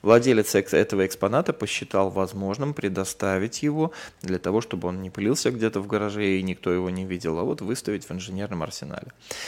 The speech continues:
Э, такая работа ведется сейчас по всей Латвии и не только.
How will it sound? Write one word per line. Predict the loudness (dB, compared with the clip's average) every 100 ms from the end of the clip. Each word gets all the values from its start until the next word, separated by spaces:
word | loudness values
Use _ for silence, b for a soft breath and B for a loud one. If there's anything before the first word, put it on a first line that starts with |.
| B B 4
Э, | 6 6 8
такая | 8 10 10
работа | 10 8 6 8 6 4
ведется | 0 4 4 4 4 4 4
сейчас | -4 0 2 2
по | 0
всей | -2 2 4
Латвии | 6 4 2 2 2
и | 0
не | -4
только. | -2 0 0 -2 -6